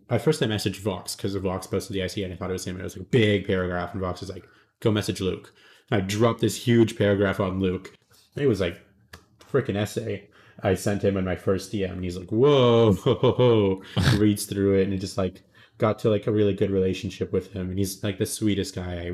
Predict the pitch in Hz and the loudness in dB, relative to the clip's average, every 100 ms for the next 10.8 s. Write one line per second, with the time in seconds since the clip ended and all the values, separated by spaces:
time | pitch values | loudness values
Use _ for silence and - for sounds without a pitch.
0 | 101 95 92 90 90 90 90 95 - 98 | -6 -6 -4 -4 -4 -6 -8 -10 -10 -10
1 | 98 _ _ - 101 95 98 92 90 92 | -10 _ _ -10 -10 -6 -6 -6 -8 -10
2 | 101 - 98 - 98 92 92 110 107 107 | -10 -12 -12 -10 -8 -8 -8 -8 -8 -10
3 | 104 - - 104 98 95 98 104 - 98 | -14 -18 -12 -10 -8 -10 -12 -14 -14 -12
4 | 98 110 101 98 - _ _ _ _ _ | -12 -10 -12 -12 -14 _ _ _ _ _
5 | - 110 101 98 107 98 117 107 98 - | -6 -2 -2 -2 -2 -2 0 0 0 -8
6 | - 131 _ 117 98 _ _ _ - 104 | -12 -18 _ -10 -10 _ _ _ -4 -2
7 | 90 92 - _ _ _ _ _ _ _ | -2 -6 -16 _ _ _ _ _ _ _
8 | 120 101 98 104 120 107 101 101 92 92 | -2 2 2 0 0 0 2 0 0 -2
9 | 92 90 90 87 92 - 95 90 - - | -2 -4 -6 -8 -10 -10 -10 -10 -14 -8
10 | 98 - 92 90 92 95 - | -8 -6 -8 -6 -10 -12 -14